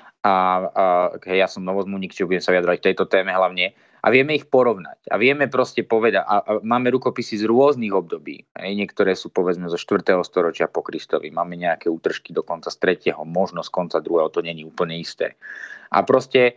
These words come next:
e, tie, e, tie dáta sa nabaľujú, nabaľujú a máme dokonca digitálne nástroje, na základe ktorých vieme porovnať rozdiely. Hej,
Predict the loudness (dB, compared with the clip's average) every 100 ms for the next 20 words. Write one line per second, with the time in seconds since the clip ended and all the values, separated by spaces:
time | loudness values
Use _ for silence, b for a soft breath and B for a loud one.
0 | _ _ 2 4 4 2 0 2 4 2
1 | 2 2 4 2 -2 -2 0 0 -2 -6
2 | -2 2 2 2 -2 -2 0 2 2 0
3 | 0 0 0 -4 -8 -8 -12 -12 -14 -14
4 | -2 -2 -2 -2 -2 -2 -2 -2 -2 -4
5 | 0 -2 0 0 -2 -2 -12 -6 0 0
6 | 0 0 2 0 2 0 0 -12 -12